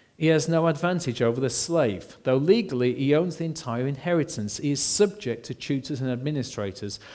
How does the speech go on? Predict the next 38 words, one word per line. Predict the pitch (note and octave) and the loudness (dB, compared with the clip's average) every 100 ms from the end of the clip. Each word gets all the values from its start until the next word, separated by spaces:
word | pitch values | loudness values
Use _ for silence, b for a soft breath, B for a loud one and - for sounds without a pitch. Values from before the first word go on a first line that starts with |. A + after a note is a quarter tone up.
| B - | B -4
until | C#3+ D#3 | 2 4
whatever | C#3+ D#3+ F#3 G#3+ | 4 4 4 4
date | - C3 | 4 2
the | C3 | 2
father | - D3 D#3 E3 | 0 4 4 4
has | D3 | 2
set | - A#2 A2+ | 0 -2 -2
for | - | -4
the | C3+ | -2
emancipation | C#3 A#2 A2 - - D3 - A2 - | 0 -2 -4 -6 0 0 0 -6 -6
or | A#2 | -4
the | |
release, | B2+ C3+ C#3 G2 - | 0 0 0 -2 -4
or | B2 | -4
for | - | -2
him | C3 - C3 | -4 -4 -6
to | A#2 | -4
come | C3+ - B2 | -6 -4 -2
into | A#2 A2+ | -2 -2
the | A2+ | -2
inheritance. | G#2+ G#2 G#2+ G2+ - E2 - - - _ _ _ _ B B B B B B | -2 -2 -4 -4 -8 -14 -16 -16 -20 _ _ _ _ B B B B B B
That | - G3+ | 4 6
is | B3+ - | 6 6
the | |
way | D#3+ C3 C3+ | 8 8 6
it | A#2+ | 2
is | B2 | 0
with | C#3+ C3+ | 2 2
us. | A2+ G2 | 2 2
When | D#3+ A3+ | 2 2
we | C#4+ | 2
were | B3 E3+ C#3 | 6 6 4
minors | C3 A#2 A2+ C3+ | 2 2 2 0
or | A#2+ | 0
when | A#2+ C3+ | 2 2
we | C#3+ | 2
were | C3+ | 2
children, | - A2+ G2+ G2+ | 0 -2 -2 -8